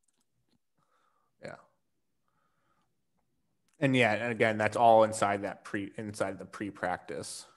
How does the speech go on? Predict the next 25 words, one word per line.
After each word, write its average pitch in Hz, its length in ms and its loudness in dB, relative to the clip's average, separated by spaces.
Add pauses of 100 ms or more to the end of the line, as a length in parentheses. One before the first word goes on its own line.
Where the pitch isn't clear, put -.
(300)
um, 62 300 -18 (3750)
or 120 140 -4
inside 104 340 -8
the, 95 260 -10 (520)
like, 135 160 6
on 135 120 6
the 120 60 2
same 120 240 2
level 107 260 4
as 101 80 -4
the 104 80 -6
gitignore 92 480 -6
file, - 440 -10 (480)
the 117 100 -12
virtual 101 380 -10
environment, 55 500 -14 (960)
or 151 140 8
it 135 60 6
can 131 120 -2
be 110 100 2
within 107 280 -2
it. 95 140 -10
It - 60 -16
doesn't 101 240 -4
matter. 120 320 -10